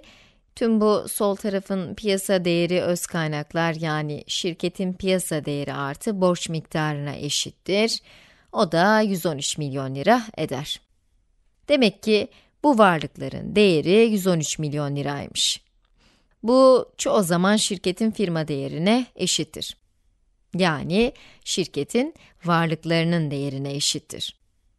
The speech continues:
İleride firma değerinin tanımında küçücük bir değişiklik yapacağız ama şirketin değerini sonuç olarak böyle hesaplıyoruz. Çoğu kişi piyasa değerini şirketin değeri zanneder.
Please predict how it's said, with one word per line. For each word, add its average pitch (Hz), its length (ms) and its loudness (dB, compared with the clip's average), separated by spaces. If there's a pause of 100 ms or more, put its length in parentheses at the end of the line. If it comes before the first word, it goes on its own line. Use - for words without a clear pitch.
(340)
İleride 254 640 8
firma 226 400 2
değerinin 185 420 4
tanımında 175 760 2 (220)
küçücük - 560 -8
bir 185 260 0
değişiklik 165 680 -2
yapacağız 190 600 0
ama 196 340 4 (260)
şirketin 202 680 0
değerini 165 580 0 (180)
sonuç 185 340 -2
olarak 175 400 0
böyle 160 280 4
hesaplıyoruz. 143 800 -6 (720)
Çoğu 277 340 6
kişi 233 400 0
piyasa 214 460 2
değerini 185 480 2
şirketin 185 600 0
değeri 170 340 2
zanneder. 156 880 0